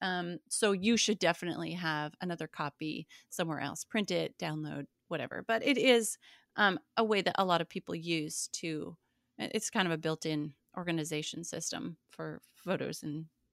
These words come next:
timeline things. And so those are some more unconventional ways that you can just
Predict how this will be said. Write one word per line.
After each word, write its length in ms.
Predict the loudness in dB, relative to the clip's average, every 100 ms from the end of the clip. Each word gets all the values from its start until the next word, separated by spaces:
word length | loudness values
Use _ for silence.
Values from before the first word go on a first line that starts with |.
| -6
timeline 380 | -4 -4 -6
things. 320 | -10 -10 -12 -16 _ _ _ _ -8 -4
And 120 | 4
so 100 | 8
those 180 | 8 6
are 60 |
some 140 | 2 0
more 320 | 0 0 0 0
unconventional 560 | 2 2 0 -2 -4
ways 220 | -4 -6
that 160 | -6 -6
you 120 | -8
can 240 | -6 -6 -4
just 300 | -4 -4